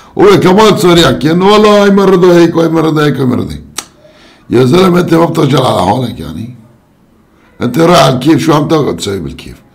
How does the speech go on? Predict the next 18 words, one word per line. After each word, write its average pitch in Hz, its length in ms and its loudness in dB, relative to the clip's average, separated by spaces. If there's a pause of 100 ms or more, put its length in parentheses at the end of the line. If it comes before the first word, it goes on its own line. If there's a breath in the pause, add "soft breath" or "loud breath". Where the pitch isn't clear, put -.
(380 soft breath)
ليش 180 260 2
هذا 202 200 4
رفيقك 170 400 2
ما 170 140 4
بيطلع 165 380 2
له 165 120 4
الجنسية 131 400 -2
السورية؟ 151 360 -2
ما 147 180 -2
أنت 170 160 -2
مدعوم 165 500 0
وكذا 139 400 -2
وإلى 120 160 -2
آخره، 113 400 -4
بطولك 127 480 -2
مترين 123 440 -2
وشوي 110 300 -4
يعني. - 260 -14